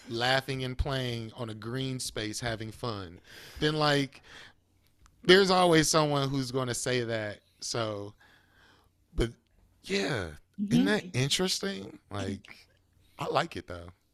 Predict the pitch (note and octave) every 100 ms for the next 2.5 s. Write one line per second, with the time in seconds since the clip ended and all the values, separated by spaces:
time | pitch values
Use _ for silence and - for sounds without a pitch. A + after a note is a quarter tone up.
0 | - B3 B3 B3 D#4+ F4 G3+ - - C4+
1 | C4+ F3 G#3 G#3 E3+ D#3 - - _ _
2 | F#3 F3+ F3+ E3 D#3+